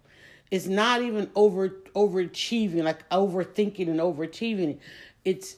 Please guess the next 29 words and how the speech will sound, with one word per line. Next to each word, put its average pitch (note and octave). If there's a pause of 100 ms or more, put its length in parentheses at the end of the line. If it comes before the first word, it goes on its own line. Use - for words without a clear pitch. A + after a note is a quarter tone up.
it's F3
like, D3+
what G3+
is F3+
it? -
There's E3
something G#3
in F#3+
it, D3
and F3
it's F3+
in E3+
the E3
gut. F#3
It's G3+
in F3+
my D#3+
gut. D3+
I D#3+
feel G#3
it G#3
in F#3+
my D#3+
gut, D#3 (640)
and F#3+
it F3+
doesn't G3+
feel E3+
right C#3+